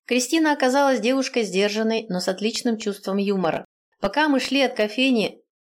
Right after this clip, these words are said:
до кофейни, натянутость, присущая первым минутам знакомства, постепенно исчезала. На одной волне же мы оказались, когда мимо нас прошли две девочки лет пятнадцати-шестнадцати,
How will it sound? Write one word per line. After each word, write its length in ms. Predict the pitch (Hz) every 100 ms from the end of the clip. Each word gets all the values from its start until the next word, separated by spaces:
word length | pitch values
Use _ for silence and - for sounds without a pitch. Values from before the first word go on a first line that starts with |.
| _ _ _ _ _ -
до 140 | 202
кофейни, 720 | 220 220 277 294 247 175 -
натянутость, 760 | 180 190 190 285 277 220 180 -
присущая 540 | 196 190 233 214 196
первым 400 | 185 214 196 185
минутам 400 | 180 202 196 175
знакомства, 600 | 170 185 269 247 262 -
постепенно 680 | 175 170 - 160 214 226 220
исчезала. 600 | 220 208 190 185 160 - _ _ _ _ _ _ _ _ _ _ _ _ _ -
На 180 | 220 254
одной 240 | 262 269
волне 360 | 262 269 302 302
же 120 | 226
мы 140 | 214
оказались, 500 | 208 202 214 262 226
когда 280 | - 202 202
мимо 260 | 208 208 208
нас 200 | 254 277
прошли 380 | 208 202 233
две 200 | 233 208
девочки 480 | 208 262 269 - -
лет 240 | 190 220 214
пятнадцати-шестнадцати, 1400 | 196 220 254 - 214 220 - - 196 175 - - 156